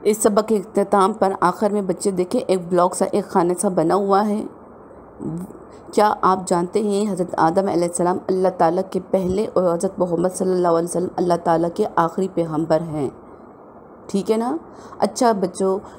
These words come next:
ये था आज का हमारा सबक। मैं आपको कुछ अल्फाज जुमले देती हूँ जो आपने अपनी रफ कॉपी पे करने हैं और ख़ुद बनाने ने हैं, ठीक है,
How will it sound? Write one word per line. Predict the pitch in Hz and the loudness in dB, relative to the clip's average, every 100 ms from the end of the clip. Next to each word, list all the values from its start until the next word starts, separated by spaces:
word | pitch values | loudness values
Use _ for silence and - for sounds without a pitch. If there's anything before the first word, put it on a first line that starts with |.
| - | -2
ये | 220 | 0
था | 226 220 - | 2 0 2
आज | 185 185 - | 2 0 0
का | 190 | 0
हमारा | 180 170 165 170 | 2 2 2 0
सबक। | 170 185 180 185 185 | 2 2 4 0 -2
मैं | 170 208 - | -4 -4 0
आपको | 175 185 190 185 | 2 0 0 -6
कुछ | 185 208 208 - | -2 -2 -4 -4
अल्फाज | 180 175 - 165 185 - - 143 | -4 -2 0 2 2 -2 -14 -6
जुमले | - 165 185 | -2 0 0
देती | 196 190 190 185 | 2 0 0 -2
हूँ | 196 196 | 0 0
जो | 180 185 - | 0 -2 0
आपने | 175 175 202 | -2 -2 -4
अपनी | - - 175 | -6 -4 -2
रफ | 175 165 - - | 2 0 0 -2
कॉपी | 185 185 | -2 -2
पे | 185 180 | -4 -2
करने | 180 160 170 | 0 0 2
हैं | 175 196 - | 0 -2 0
और | 165 - | -4 0
ख़ुद | 220 190 185 | -2 0 0
बनाने | 170 160 170 175 170 - - - - | 0 0 0 -2 -4 -12 -20 -8 -2
ने | 175 | 0
हैं, | 175 160 156 143 | 0 0 -2 -4
ठीक | - 175 214 | -4 0 2
है, | 220 | 2